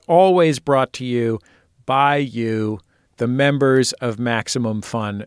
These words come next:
dot org. Thanks to everybody who's gone to maximum fun dot org slash join, and you can join them by going to maximum fun dot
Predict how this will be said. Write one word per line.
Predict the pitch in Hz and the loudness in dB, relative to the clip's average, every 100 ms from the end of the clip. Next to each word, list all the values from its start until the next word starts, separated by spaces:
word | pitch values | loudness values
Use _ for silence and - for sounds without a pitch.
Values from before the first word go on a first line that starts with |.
| _ | _
dot | 107 98 101 | -8 -8 -8
org. | 107 101 104 | -8 -8 -8
Thanks | 143 139 - | -4 -4 -4
to | 139 | -4
everybody | 120 117 104 104 | -2 -2 -2 -4
who's | 98 107 | -4 -8
gone | - 104 95 | -10 -10 -10
to | 98 | -10
maximum | 95 92 95 87 | -10 -12 -14 -14
fun | - 95 | -14 -14
dot | 87 85 | -12 -14
org | 113 98 90 87 | -12 -12 -12 -16
slash | - - 98 92 90 - _ _ _ _ - | -14 -10 -8 -8 -10 -14 _ _ _ _ -18
join, | 104 120 117 120 170 190 | -6 -2 0 0 0 -2
and | - 127 131 | -2 -2 2
you | 151 | 0
can | - 147 139 | 2 0 0
join | 117 143 143 | 2 2 2
them | 139 220 156 101 _ _ _ | 0 0 -2 -4 _ _ _
by | - 98 | -14 -10
going | 87 85 | -8 -10
to | - | -12
maximum | 95 87 - 90 78 | -12 -12 -14 -16 -16
fun | - 87 71 _ _ _ | -14 -14 -14 _ _ _
dot | - 117 | -8 -8